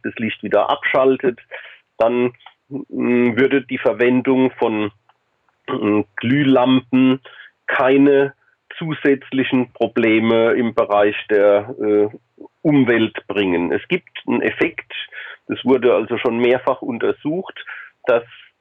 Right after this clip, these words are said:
ähm, energiesparsame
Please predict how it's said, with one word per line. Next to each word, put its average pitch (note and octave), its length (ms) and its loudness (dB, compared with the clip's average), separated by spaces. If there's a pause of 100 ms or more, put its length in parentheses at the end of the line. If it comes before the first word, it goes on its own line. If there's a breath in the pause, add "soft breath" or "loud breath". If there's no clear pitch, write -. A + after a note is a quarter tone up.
(920)
ähm, B2 760 2 (580)
energiesparsame C3 2500 -2